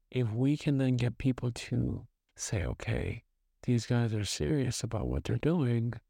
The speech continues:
we have this website, this platform, this media company where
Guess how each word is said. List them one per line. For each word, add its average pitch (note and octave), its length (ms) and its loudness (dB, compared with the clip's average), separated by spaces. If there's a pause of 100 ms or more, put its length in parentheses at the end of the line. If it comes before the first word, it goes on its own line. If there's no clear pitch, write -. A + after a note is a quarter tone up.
(140)
we C3+ 220 4
have C3 460 0
this - 720 -6 (220)
website, B2+ 680 2
this - 180 -4
platform, A#2+ 720 -4
this G#2+ 260 -2
media C#3 380 4
company A2+ 680 -2 (180)
where A#2 600 2